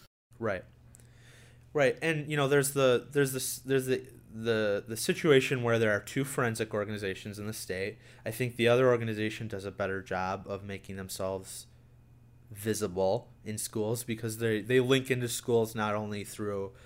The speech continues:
speech, but also through debate and also through theater, uh, and, which is something that we don't do. Um,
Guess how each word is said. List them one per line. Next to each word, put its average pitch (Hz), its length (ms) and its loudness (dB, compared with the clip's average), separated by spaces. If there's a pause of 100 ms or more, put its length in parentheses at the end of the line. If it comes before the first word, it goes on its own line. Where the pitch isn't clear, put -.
(120)
speech, - 720 -2
but 104 120 -4
also 104 280 -2
through 104 220 -8
debate 101 540 -4
and 110 100 -8
also 104 340 -6
through 98 440 -8
theater, 95 640 -2 (400)
uh, 98 480 -2
and, 104 280 -6
which 110 200 -6
is 104 120 -4
something 104 360 -10
that 98 160 -10
we 92 100 -10
don't 104 380 -8
do. - 260 -16 (220)
Um, 98 320 -8